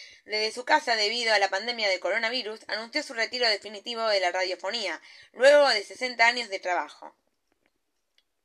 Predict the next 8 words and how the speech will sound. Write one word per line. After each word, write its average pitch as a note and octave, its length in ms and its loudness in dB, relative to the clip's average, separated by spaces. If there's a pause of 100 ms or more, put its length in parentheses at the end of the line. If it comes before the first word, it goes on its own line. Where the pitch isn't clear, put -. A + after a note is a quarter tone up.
(800)
Biografía. F#3+ 720 2
Debutó B3 320 -2
en D#4+ 60 2
la D#4 80 6
adolescencia A#3+ 580 0
en A#3+ 60 -2
los G3+ 160 -6
escenarios A3 500 -4